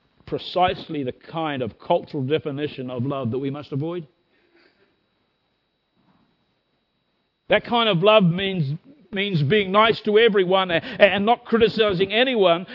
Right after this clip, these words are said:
o-, o-, of their teaching or their teaching. You know, as I said before, if that is love, if that's the way we should go, that's the way I should go, Paul contradicts himself by telling Timothy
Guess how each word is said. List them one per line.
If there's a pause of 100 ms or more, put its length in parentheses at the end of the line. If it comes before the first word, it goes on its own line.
(140)
o-,
o-,
of
their
teaching
or
their
teaching. (960)
You
know,
as
I
said
before,
if
that
is
love,
if
that's
the
way
we
should
go,
that's
the
way
I
should
go, (420)
Paul
contradicts
himself
by
telling
Timothy